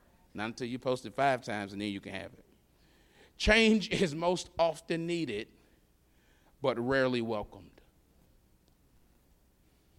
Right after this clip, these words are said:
We see it not only in our personal lives, but we see it in business.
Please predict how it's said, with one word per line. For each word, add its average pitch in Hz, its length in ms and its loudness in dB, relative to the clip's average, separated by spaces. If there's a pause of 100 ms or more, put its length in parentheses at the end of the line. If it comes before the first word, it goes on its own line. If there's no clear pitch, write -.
(1120)
We 120 140 -6
see 127 280 -2
it - 240 -8
not 113 140 -8
only 123 180 -4
in 113 100 -4
our 101 120 -8
personal 139 320 -6
lives, 120 260 -4
but 120 80 -12
we 110 80 -10
see 117 140 -4
it 104 60 -6
in 101 100 -10
business. 113 680 -6